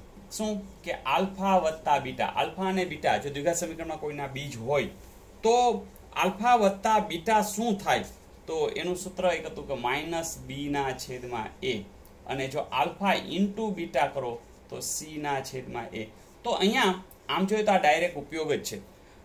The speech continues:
તમને ખબર જ છે કે જ્યારે તમે આને સરખાવો, એ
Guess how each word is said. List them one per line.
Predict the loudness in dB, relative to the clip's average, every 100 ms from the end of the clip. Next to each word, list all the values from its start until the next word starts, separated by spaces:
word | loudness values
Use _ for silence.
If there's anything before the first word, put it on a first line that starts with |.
| -2
તમને | 0 2
ખબર | 2 2
જ | 2
છે | -4
કે | -6 -10 -8
જ્યારે | -2 0
તમે | 2 0
આને | 0
સરખાવો, | -2 -4 2 4 4 0 -10 -20 -12
એ | -4